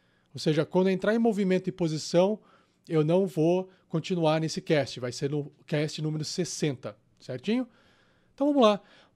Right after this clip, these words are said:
Provavelmente essa parte aqui do livro é uma parte que vai introduzir o capítulo do combate, e essa parte imagino que eu vá fazer uma edição de áudio com uns efeitos de combate no fundo.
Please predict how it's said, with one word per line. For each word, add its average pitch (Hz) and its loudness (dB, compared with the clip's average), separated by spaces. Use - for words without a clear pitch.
Provavelmente 254 8
essa 208 2
parte 190 4
aqui 185 -4
do 147 2
livro 147 2
é 180 2
uma 180 4
parte 180 2
que 185 0
vai 185 4
introduzir 185 2
o 233 0
capítulo 185 0
do 156 -4
combate, 143 -2
e 185 4
essa 226 4
parte 202 0
imagino 190 0
que 220 -2
eu - 2
vá 185 2
fazer 185 0
uma 185 2
edição 185 0
de 160 0
áudio 170 4
com 185 0
uns 151 -2
efeitos 185 2
de 180 -2
combate 175 -2
no 175 2
fundo. 160 -4